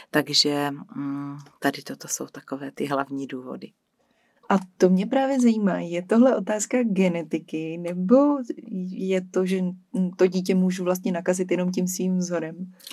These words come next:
Speaker 1: No, já tam, <laughs> určitě, určitě ta genetika tam hraje roli, ale my i musíme, eh, <clears throat> prohlédnout nebo ve spolupráci s lékařem, s foniatrem prohlédnout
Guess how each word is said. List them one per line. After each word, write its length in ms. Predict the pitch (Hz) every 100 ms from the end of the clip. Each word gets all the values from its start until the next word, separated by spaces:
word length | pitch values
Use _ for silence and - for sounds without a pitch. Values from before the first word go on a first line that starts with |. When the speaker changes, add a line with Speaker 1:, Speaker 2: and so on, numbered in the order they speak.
| - - - - -
Speaker 1:
No, 300 | 196 214 143 - 143 151
já 140 | 143 143
tam, 380 | 170 165 175 175 - - -
<laughs> 880 | - - - 175 - - - - -
určitě, 500 | 131 - 143 - -
určitě 400 | 165 - 170 165
ta 120 | 156
genetika 500 | 143 143 143 156 -
tam 180 | 160 170
hraje 340 | 151 165 180 185
roli, 320 | 147 135 135 - - - -
ale 200 | 151 147
my 140 | 160
i 160 | - 175
musíme, 640 | 165 - 165 165 170 170 - - - -
eh, 200 | 143 147 - _
<clears throat> 280 | - 175 165
prohlédnout 680 | - 151 156 151 156 160 165
nebo 200 | 156 143 139
ve 60 | 139
spolupráci 800 | - 139 139 - 147 147 -
s 40 | 135
lékařem, 520 | 131 135 160 175 175
s 100 | -
foniatrem 680 | - 160 160 160 - 160 160 - - -
prohlédnout 680 | 147 139 151 147 147 143